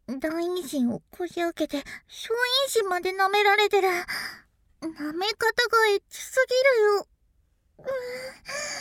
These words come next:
声が漏れちゃう。これって、一点攻撃？ブサイクなお兄ちゃんの唾液とか、絶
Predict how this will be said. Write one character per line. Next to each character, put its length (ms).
声 120
が 60
漏 20
れ 140
ち 140
ゃ 80
う。 160
こ 140
れ 120
っ 40
て、 280
一 160
点 200
攻 240
撃？ 600
ブ 140
サ 240
イ 60
ク 120
な 140
お 80
兄 260
ち 80
ゃ 80
ん 60
の 120
唾 220
液 180
と 100
か、 180
絶 200